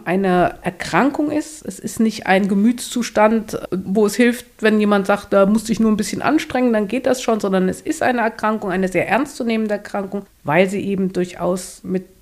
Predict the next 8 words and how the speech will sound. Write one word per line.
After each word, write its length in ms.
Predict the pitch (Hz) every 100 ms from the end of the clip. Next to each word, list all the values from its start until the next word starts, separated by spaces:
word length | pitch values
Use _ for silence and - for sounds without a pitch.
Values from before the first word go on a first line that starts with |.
| -
was 160 | 175
Schwerem 460 | 175 185 190 190 175
wie 140 | 175
dem 160 | 175 170
Suizidgedanken 920 | 165 170 - 220 - 190 175 180 180
oder 220 | 175 165
sogar 260 | 160 156 156
Handlungen 480 | 170 170 170 165